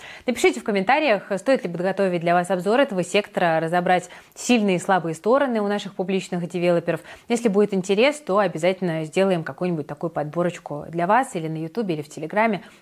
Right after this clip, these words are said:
Посмотрим. Во втором эшелоне сегодня главный герой — это новичок на Мосбирже, группа Astra, которая, я напомню, занимается программным обеспечением. Плюс двадцать процентов за день и лидерство по объемам торгов.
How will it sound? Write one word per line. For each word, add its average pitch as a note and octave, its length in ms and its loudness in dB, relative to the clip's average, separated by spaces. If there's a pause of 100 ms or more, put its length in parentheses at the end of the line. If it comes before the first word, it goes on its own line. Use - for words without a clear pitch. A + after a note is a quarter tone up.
Посмотрим. E3+ 500 -4 (720)
Во C4 80 2
втором F4 320 4
эшелоне B3+ 400 0
сегодня B3 320 2
главный A#3+ 360 4
герой — A#3+ 420 4
это G3+ 160 2
новичок G#3+ 500 2
на F3 120 0
Мосбирже, F#3 580 2
группа G3+ 500 2
Astra, B3 720 2
которая, A3+ 400 2
я F3+ 140 2
напомню, G3 420 0
занимается F3+ 460 0
программным F3 640 -2
обеспечением. E3+ 760 -4 (360)
Плюс F4 180 6
двадцать B3+ 300 2
процентов G3+ 400 -2
за G3 160 4
день C4 280 0
и G#3+ 280 -2 (100)
лидерство A#3 680 2 (220)
по C4 140 4
объемам F3 380 -2
торгов. D#3+ 400 -6